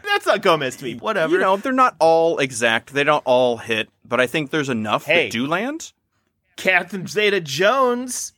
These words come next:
Speaker 1: is an inspired choice for that role. <laughs> She has that weird, quiet, you know, Angelica Houston obviously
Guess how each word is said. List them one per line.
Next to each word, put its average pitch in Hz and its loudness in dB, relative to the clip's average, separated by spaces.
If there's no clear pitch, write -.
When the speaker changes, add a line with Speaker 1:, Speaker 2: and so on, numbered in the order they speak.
Speaker 1:
is 156 0
an 165 -2
inspired 151 -2
choice 113 -6
for 127 -6
that 104 -6
role. 101 -10
<laughs> - -20
She - -2
has 190 -2
that 139 0
weird, 160 0
quiet, 135 -2
you 156 -2
know, 151 2
Angelica 220 2
Houston 175 -2
obviously 131 0